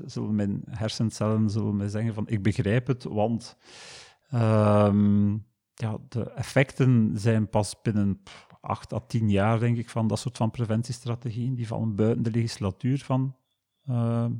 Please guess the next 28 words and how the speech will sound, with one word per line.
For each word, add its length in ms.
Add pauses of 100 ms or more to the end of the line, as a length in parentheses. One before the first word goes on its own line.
(280)
een 180
regering 720
of 100
van 160
een 80
minister. 460 (1300)
En, 540
ehm, 600
en 120
vaak 220
zijn 160
die 120
effecten 500
of 80
de 80
positieve 480
effecten 440
dan 80
nog 140
voor 140
een 140
andere 340
minister 460
van 100
een 160
andere 260
partij. 560 (720)
Eh, 560